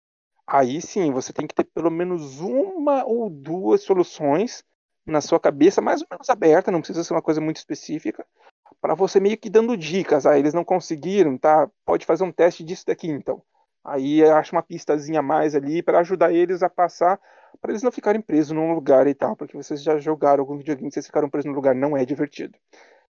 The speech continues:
Agora, se tem múltiplas soluções, se tem, tipo, é um, é um cenário onde a pe-, se a pessoa errar, não vai impedir ela de progredir na história, ou simplesmente vai dar uma consequência diferente,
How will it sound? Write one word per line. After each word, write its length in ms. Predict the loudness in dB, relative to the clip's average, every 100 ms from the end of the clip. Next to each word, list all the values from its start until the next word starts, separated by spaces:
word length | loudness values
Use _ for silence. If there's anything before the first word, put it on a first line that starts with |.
| _ _ _ _ _ _ _
Agora, 720 | 0 2 8 8 8 6 0 -12
se 240 | -14 -12
tem 200 | -10 -8
múltiplas 720 | -4 -2 0 0 -2 -2 -2
soluções, 840 | 2 2 2 2 2 2 0 -6 -14
se 160 | -10 -4
tem, 160 | -2 0
tipo, 160 | 2
é 40 | 2
um, 280 | 2 -6 -8 -6
é 80 | -4
um 100 | -2
cenário 580 | 0 0 2 2 2
onde 320 | 2 2 0 -2
a 60 |
pe-, 160 | -2 -4
se 220 | -2 -2
a 40 |
pessoa 480 | 0 0 4 6 6 4
errar, 680 | 2 2 0 -2 0 0 -8 _ _ _ _ _ _ _ _ _ -12
não 300 | -2 -2 2
vai 240 | 4 4
impedir 640 | 2 -2 0 0 -4 2 6
ela 180 | 6
de 100 | 4
progredir 520 | -2 -4 -2 -4 -4 -4
na 80 |
história, 480 | -4 -2 2 4 4
ou 220 | 4 2
simplesmente 480 | -4 -8 -4 -4 0
vai 120 | 2
dar 100 | 4
uma 120 | 2 0
consequência 640 | -8 -8 -10 -8 -10 -10
diferente, 640 | -10 -8 -4 -4 -6 -12